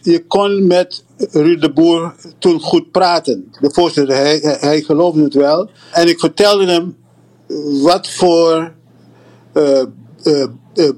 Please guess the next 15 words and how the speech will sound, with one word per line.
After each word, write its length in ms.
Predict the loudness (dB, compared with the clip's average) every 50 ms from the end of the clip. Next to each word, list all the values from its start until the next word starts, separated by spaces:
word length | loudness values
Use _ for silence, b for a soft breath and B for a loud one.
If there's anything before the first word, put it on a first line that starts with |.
| -4 0
bindmateriaal 840 | 0 0 0 0 -4 -2 0 0 0 0 0 0 0 2 2 2 2
de 120 | 0 0
Davis 340 | 0 0 0 -2 -2 -8 -14
Cup 140 | -12 -12 -10 -4
kan 180 | -4 -4 -2
zijn. 520 | -2 -2 -2 0 0 0 -2 -4 -4 -6 -10 _ b b b b b b b b b _ -4
En 160 | -2 -2 -2
hoe 200 | -2 0 0 0
je 260 | 2 0 0 -2 -2
tennis, 400 | -2 -2 0 0 -2 -4 -6 _ _
eh, 200 | -2 0 0 0 0
als 280 | 0 -2 -2 -2 -4 -4
product 540 | -2 -2 -2 0 2 0 0 0 -2 -12 -4
kan 340 | -2 0 0 0 -2 -4 -4
ontwikkelen 680 | -2 -2 -2 -2 -2 0 0 0 0 0 -2 -4 -4 -4